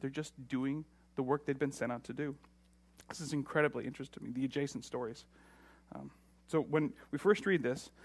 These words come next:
I thought of Matthew seven. And, and maybe in reading this, some of you too would have thought here right away,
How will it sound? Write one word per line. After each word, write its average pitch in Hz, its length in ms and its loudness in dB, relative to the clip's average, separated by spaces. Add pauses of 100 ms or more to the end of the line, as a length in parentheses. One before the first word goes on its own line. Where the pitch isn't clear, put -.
(300)
I 135 60 4
thought 151 180 10
of 147 80 8
Matthew 143 300 6
seven. 127 380 4 (1200)
And, 117 300 -4
and 123 260 -6 (440)
maybe 147 240 8
in 143 60 10
reading 135 220 6
this, 127 140 2
some 131 200 4
of 117 120 -4
you 127 100 0
too 120 320 -2 (100)
would 123 120 -2
have 113 80 -4
thought 117 240 2
here 120 240 -4 (500)
right 127 140 6
away, 123 260 4